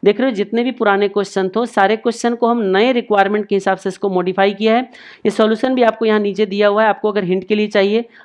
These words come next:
तो आप ले लीजिएगा। देख रहे हो, जो पहले नवंबर टू थाउजेंड सिक्सटीन में आया था, वहाँ फिफ्टीन डेज के हिसाब से आया था। देखो, यहाँ पे ट्वेंटियथ सितंबर था, मैंने इसको कट करके थर्टियथ सितंबर दे दिया है। जहाँ जहाँ पे कुछ जो इम्पैक्ट आ रहा था, वो सब मैंने चेंज कर दिया है।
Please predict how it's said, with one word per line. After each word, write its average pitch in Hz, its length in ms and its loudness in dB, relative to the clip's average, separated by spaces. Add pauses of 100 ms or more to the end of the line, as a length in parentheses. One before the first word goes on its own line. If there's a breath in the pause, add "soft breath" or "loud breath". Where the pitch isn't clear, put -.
तो 196 60 4
आप 190 140 -4
ले 190 120 2
लीजिएगा। 208 440 0
देख 202 200 -2
रहे 233 120 0
हो, 262 80 -6 (240 loud breath)
जो 208 140 2
पहले 214 340 4
नवंबर 202 600 0
टू 240 60 -4
थाउजेंड 208 400 0
सिक्सटीन 240 380 -4
में 214 80 0
आया 185 160 2
था, 185 120 -4
वहाँ 202 180 0
फिफ्टीन 247 440 0
डेज 214 200 2
के 214 100 0
हिसाब 196 240 0
से 202 140 -2
आया 185 160 4
था। 196 120 -2
देखो, 165 280 -2 (400 loud breath)
यहाँ 196 160 2
पे 226 100 -2
ट्वेंटियथ 220 420 0
सितंबर 196 480 -2
था, 208 160 -2
मैंने 196 280 0
इसको 233 220 -2
कट 190 180 -2
करके 196 280 -2
थर्टियथ 185 380 -2
सितंबर 196 440 -2
दे 208 120 2
दिया 214 160 0
है। 233 100 -6 (260 loud breath)
जहाँ 240 260 2
जहाँ 208 220 4
पे 208 140 -8
कुछ 214 340 -4
जो 208 120 2
इम्पैक्ट 196 400 0
आ 185 80 6
रहा 185 120 4
था, 202 140 -2
वो 196 120 0
सब 190 180 -2
मैंने 190 200 0
चेंज 185 260 0
कर 196 160 0
दिया 220 180 2
है। 240 120 -6